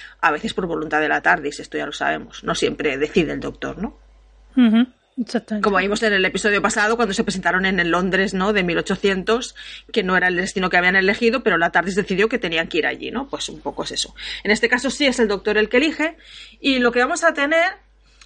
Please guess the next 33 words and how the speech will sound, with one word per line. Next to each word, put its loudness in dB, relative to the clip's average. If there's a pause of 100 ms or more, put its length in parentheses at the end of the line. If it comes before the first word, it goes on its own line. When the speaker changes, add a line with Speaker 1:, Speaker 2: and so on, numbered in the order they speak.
(160)
Speaker 1:
es 2
uno 2
de 0
aquellos 0
episodios 0
que 2
parecen 0
como 2
cíclicos, 0
un 0
poco, -2 (720)
en 2
el 2
que 2
nos -6
encontramos -2
con -2
el -2
doctor 2
y 2
su 2
companion 2
o 2
companions 2
del 2
momento, -2 (560)
encerrados, 2
eh, 0 (280)
en -2
una 4
nave 2
espacial 0 (440)
o 0